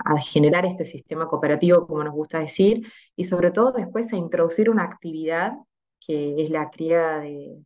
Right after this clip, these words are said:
abejas, básicamente, y la producción de miel, gracias a un relacionamiento muy grande de este grupo de jóvenes con Italia, ¿no? Y con la cooperación italiana. Esto fue una gran apuesta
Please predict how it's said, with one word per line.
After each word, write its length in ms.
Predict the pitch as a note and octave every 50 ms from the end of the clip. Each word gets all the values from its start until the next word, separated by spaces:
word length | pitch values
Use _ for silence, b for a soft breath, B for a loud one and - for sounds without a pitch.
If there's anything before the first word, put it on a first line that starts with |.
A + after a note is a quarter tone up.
| _ -
abejas, 540 | - D#3 D#3 E3+ F#3 F3+ - D4 C#4+ - -
básicamente, 560 | - E3+ - - F3 E3+ E3 E3 F3 F#3 F3+
y 60 | F#3+
la 100 | E3+ D#3
producción 400 | - D#3 D3+ C#3+ - - F3 E3+
de 80 | E3+ E3+
miel, 500 | E3+ F3 F3 F3 F#3+ A#3 B3 B B B B B B B B B B _ _ _ _ _
gracias 640 | - F3 F#3 F#3+ F#3 F#3 - - A#3 A#3 A#3 A#3 -
a 120 | - F3 E3
un 200 | E3+ F3+ F#3 F3+
relacionamiento 840 | F3+ F3 E3+ D#3+ D#3 - - E3 D#3+ D#3+ E3 E3+ F3 F#3+ F#3 G3 F#3+
muy 260 | F#3+ G#3 A3+ A#3 A#3
grande 540 | A3+ A3 A3 A3+ A3+ A3 A3 A3 A3+ A#3+ B3+
de 140 | A#3+ F#3 F3
este 200 | E3+ - - F3
grupo 240 | F3 F3 F3 - G3
de 80 | F#3
jóvenes 440 | F#3 F#3 F#3 F#3 F#3 G3 A3 A3+ A3
con 180 | - - E3 D#3
Italia, 540 | D3+ C#3 - D3+ D3+ D3+ C#3+ C#3+ C#3+ - _ _ _
¿no? 220 | - D#3 D#3+ G3 G#3+
Y 80 | G3
con 140 | F3+ F3+ D#3
la 100 | D#3 D3+
cooperación 460 | - D#3 - - C#3+ D3+ C#3+ - D#3+
italiana. 560 | D#3+ D#3+ - C#3+ C#3 C#3+ C#3+ C#3 C3 C3 - _ _ _ _ _ _ _ _ _ _ _ _ _ _ _ _ _ _ _ _ _ - -
Esto 260 | F3+ F3 - - G3
fue 140 | F3+ - F3+
una 120 | F3 E3+ E3
gran 220 | D#3+ E3+ F3 F#3
apuesta 680 | F#3 F3+ F3+ G#3 A3 A#3 A3+ A3+ - - A3+ A#3+ B3